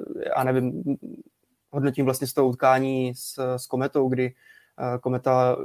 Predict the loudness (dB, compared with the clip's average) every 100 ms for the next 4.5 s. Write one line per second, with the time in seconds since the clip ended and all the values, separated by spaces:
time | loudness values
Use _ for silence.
0 | -8 -10 -6 -4 -2 -2 -2 -6 0 0
1 | 2 0 2 4 4 4 2 0 -2 -2
2 | -6 -2 -2 -4 -6 -6 -6 -12 -20 -20
3 | -2 2 2 2 0 2 4 2 -2 -4
4 | -4 -4 -8 -8 -6